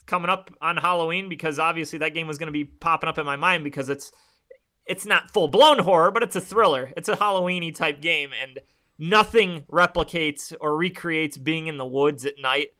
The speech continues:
like that game does all these years later. I believe it came out in May two thousand ten, and that's when Red, it came out, like, the same day as Red Dead Redemption. And both those games are classics to me.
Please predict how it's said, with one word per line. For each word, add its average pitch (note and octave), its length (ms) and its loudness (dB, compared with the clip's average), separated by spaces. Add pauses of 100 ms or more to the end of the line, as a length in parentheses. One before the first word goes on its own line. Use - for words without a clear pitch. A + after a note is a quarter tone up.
(140)
like C#3 200 -4
that C#3+ 240 0
game B2+ 240 -6
does A#2 380 -8
all D#3 160 4
these D3 240 -2
years C#3+ 220 -2
later. C3 340 -2 (180)
I C3+ 120 -2
believe F3 240 0
it E3 60 -4
came F3+ 200 -4
out E3 160 2
in D3+ 160 -10
May F#3 400 2 (140)
two G3 180 -6
thousand D3 1160 -2
ten, C#4 480 -4 (600)
and E3 160 -4
that's F#3 260 0
when F3+ 400 0
Red, E3+ 280 2
it F#3 120 -2
came A#3+ 240 -2
out, F#3+ 280 2
like, D#3+ 160 -4
the D3+ 80 -6
same F#3 320 -6
day E3+ 160 0
as C3 120 -2
Red D3+ 180 -2
Dead D3 160 0
Redemption. C3+ 560 -6 (540)
And D3 260 -6 (380)
both F3+ 340 0
those E3 220 0
games C#3 300 -4
are C3 100 -4
classics - 640 -4
to - 80 -16
me. A2 220 -16